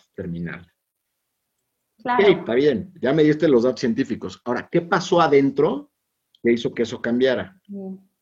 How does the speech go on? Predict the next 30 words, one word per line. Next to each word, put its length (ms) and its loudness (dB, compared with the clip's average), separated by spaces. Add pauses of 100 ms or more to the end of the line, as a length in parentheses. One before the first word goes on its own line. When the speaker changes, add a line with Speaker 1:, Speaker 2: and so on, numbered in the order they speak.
(140)
Speaker 1:
Y 80 4
ahí 80 8
es 60 6
donde 200 6
la 160 4
ciencia 360 4
dis-, 220 4
ya 220 2
se 140 -14
pone 180 -2
un 80 -4
poquito 340 -10
más, 280 -8
este, 400 -8
Speaker 2:
<laughs> 180 -8
Speaker 1:
precavida, 580 -4
¿no? 220 -4
En 100 -4
no 100 -6
sacar 260 -6
demasiadas 380 -6
conclusiones 640 -10
que 60 -20
suenen 340 -10
demasiado 520 -10
místicas 600 -10
o, 220 -14 (500)
o, 420 -6 (300)
o 60 -16
fantasiosas. 880 -6